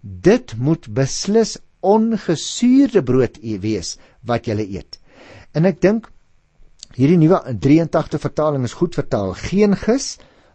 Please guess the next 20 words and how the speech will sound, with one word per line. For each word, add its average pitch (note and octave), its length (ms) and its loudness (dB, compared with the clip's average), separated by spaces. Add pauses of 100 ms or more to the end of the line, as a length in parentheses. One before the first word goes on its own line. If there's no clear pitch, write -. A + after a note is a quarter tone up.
of A#2+ 220 -4
enige D#3+ 360 2
suurdeeg C3+ 640 0
nie." G2+ 100 -6
Met G2+ 200 -6
ander A3 260 0
woorde, G#2 400 -6 (640)
in D3 180 0
die C3+ 120 0
Hebreëse D3 580 0
taal, G#2+ 320 -2
die A#2 200 -6
twee B3 280 0
verskillende G3+ 640 0 (100)
woorde A#2+ 440 0 (520)
vir D3+ 400 2
suurdeeg B2+ 840 2 (280)
word C#3 240 2
nou C3 160 2
saamgevoeg F#3+ 880 0